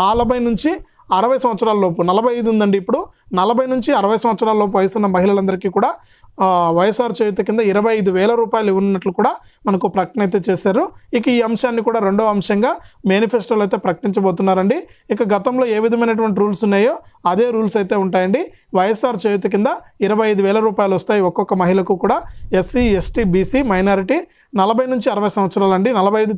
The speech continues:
తీసేసి నలభై నుంచే ఇస్తామని కూడా చెప్పడం అయితే జరిగింది. ఈ అంశం కూడా మేనిఫెస్టోలో ఉంటుంది. ఇక మూడో పథకం చూసుకుంటే మనకు రైతు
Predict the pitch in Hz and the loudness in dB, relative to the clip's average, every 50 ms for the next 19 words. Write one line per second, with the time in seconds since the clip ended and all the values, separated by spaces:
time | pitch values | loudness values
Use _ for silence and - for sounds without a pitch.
0 | - 196 185 180 208 185 180 262 214 185 185 196 220 220 220 220 208 - 269 311 | -2 -2 -2 0 -2 -2 -2 -2 0 0 0 2 0 0 -2 -2 -2 0 0 -2
1 | 370 - - - _ _ _ - 196 - - 226 214 208 202 196 190 202 196 185 | -2 -4 -10 -20 _ _ _ -6 -4 -2 -2 -2 0 0 0 0 0 0 0 0
2 | 214 180 165 202 190 196 185 180 190 185 190 185 190 233 254 254 233 220 214 190 | -2 -2 0 0 0 0 2 2 2 2 2 0 0 0 0 0 0 0 0 -2
3 | 233 220 208 - 208 247 320 - - _ _ _ _ _ _ _ _ _ _ _ | -2 -2 -2 0 0 0 -2 -2 -6 _ _ _ _ _ _ _ _ _ _ _
4 | _ _ - - 180 180 190 208 190 - 208 - - 220 202 202 196 185 175 185 | _ _ -4 0 2 2 2 2 2 0 -2 -2 -2 -2 0 0 0 0 0 0
5 | 185 196 254 311 320 - - - - - - 226 208 240 220 214 214 233 247 247 | 0 0 0 0 -4 -8 -16 -20 -10 -6 -4 -2 -2 -2 0 0 0 0 0 0
6 | 247 240 220 233 - 226 208 214 208 - - - 202 196 233 220 202 202 190 214 | -2 -4 -4 -4 -2 -2 0 0 0 -2 -2 -2 -2 0 0 0 0 0 0 0
7 | 190 180 175 190 202 196 | 2 2 2 2 2 0